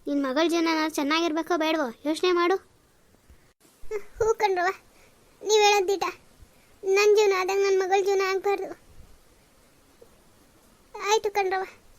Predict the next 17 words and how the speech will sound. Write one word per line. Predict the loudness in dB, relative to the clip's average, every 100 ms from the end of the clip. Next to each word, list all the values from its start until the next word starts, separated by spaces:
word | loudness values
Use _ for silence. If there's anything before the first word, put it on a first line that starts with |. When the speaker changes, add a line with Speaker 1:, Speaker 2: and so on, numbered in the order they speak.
| _ -8
Speaker 2:
ಈ | -2
ಮದ್ವೆಗೆ | 0 0 -2 -2
ನಾನು | -2 -4
ಒಪ್ಪಕ್ಕಿಲ್ಲ. | -4 -4 -4 -6 -10 _ -20 -20 -20 -20 -20 _ -20 -20 -12
ಅವಳನ್ನ | -4 -2 0 0 -2 -16 -20 -6
ಒಳ್ಳೆ | 0 2
ಹುಡುಗನ್ | 2 2 0
ಕೊಟ್ಟು | -2 -6 -6 -6 -8 -20 -20 -20 -20 -6
ಸರಿಯಾದ | 0 2 2
ವಯಸ್ಸಿಗೆ | 0 -2 -2 -6
ಮದುವೆ | -4 -2
ಮಾಡ್ತೀನಿ. | -2 -4 -8 -10 -10 -20 -20 -20 -20 -20 -20 -20 -20 -20 -16 -4 0
ಎಷ್ಟೇ | 0 -2 -4
ಕಷ್ಟ | -6 -4 -4
ಆಗ್ಲಿ | -4 -4
ದುಡಿತೀನಿ. | -4 -4 -4 -6 -6 _ _ _ -20 _ _ _ _ _ _ _ _ _ -20 _
ಆದ್ರೆ | -6 -2 0